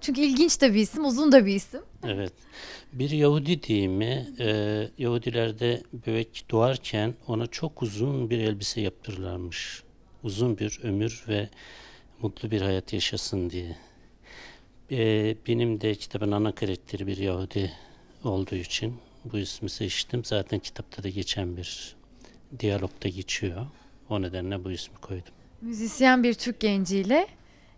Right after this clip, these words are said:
Speaker 1: e, Musevi bir
Speaker 2: Evet, bir, e, kadının
Speaker 1: Kadın var.
Speaker 2: aşkı.
Speaker 1: Hı hı.
Speaker 2: Bu bin dokuz yüz kırklarda geçiyor. Bin dokuz yüz kırklar varlık vergisi döneminde, e, babası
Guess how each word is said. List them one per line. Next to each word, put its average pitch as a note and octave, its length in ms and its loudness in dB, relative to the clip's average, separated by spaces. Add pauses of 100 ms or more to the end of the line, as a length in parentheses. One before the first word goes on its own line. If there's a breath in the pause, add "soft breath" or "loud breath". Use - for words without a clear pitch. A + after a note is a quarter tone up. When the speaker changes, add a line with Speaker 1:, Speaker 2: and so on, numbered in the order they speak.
Speaker 1:
e, G3+ 300 0
Musevi A3 640 4
bir C#4+ 180 2 (1120)
Speaker 2:
Evet, F#2+ 180 -16 (160)
bir, F#2+ 360 -16
e, F#2 360 -4 (420)
kadının - 220 -6
Speaker 1:
Kadın G#3+ 260 0
var. G3+ 180 0
Speaker 2:
aşkı. - 400 0
Speaker 1:
Hı F#2 80 2
hı. G2+ 520 -6
Speaker 2:
Bu G2+ 220 0
bin G#2 160 2
dokuz G#2 240 0
yüz - 40 -4
kırklarda G2+ 720 2
geçiyor. G#2 720 -2
Bin G#2 140 2
dokuz G2+ 200 -2
yüz - 60 -6
kırklar G#2 480 -2
varlık G2+ 480 2 (160)
vergisi G2+ 600 0
döneminde, F2+ 680 -2 (960 loud breath)
e, G2+ 400 2
babası G2+ 880 -2